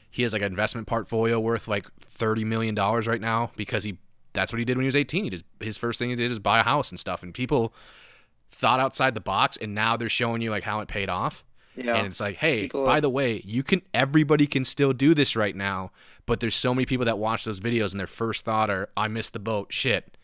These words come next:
Speaker 1: When really, like, the boat hasn't even taken off yet.
Speaker 2: You
Speaker 1: Like,
Speaker 2: can
Speaker 1: we're
Speaker 2: still
Speaker 1: still
Speaker 2: do it,
Speaker 1: going.
Speaker 2: yeah.
Speaker 1: Yeah.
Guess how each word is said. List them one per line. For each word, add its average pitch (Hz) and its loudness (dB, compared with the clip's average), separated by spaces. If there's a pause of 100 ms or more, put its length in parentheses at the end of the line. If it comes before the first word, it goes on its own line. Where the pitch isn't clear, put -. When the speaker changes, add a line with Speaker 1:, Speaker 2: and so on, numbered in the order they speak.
(120)
Speaker 1:
When 110 -2
really, 127 4
like, 95 -2
the - -16
boat 156 2
hasn't 240 0
even 120 -4
taken 127 -2
off 113 -2
yet. - -10 (100)
Speaker 2:
You - -16
Speaker 1:
Like, 82 -8
Speaker 2:
can - -8
Speaker 1:
we're - -4
Speaker 2:
still 147 2
Speaker 1:
still 170 0
Speaker 2:
do 123 -2
it, - -2
Speaker 1:
going. 107 -2
Speaker 2:
yeah. 110 -4 (520)
Speaker 1:
Yeah. 78 -8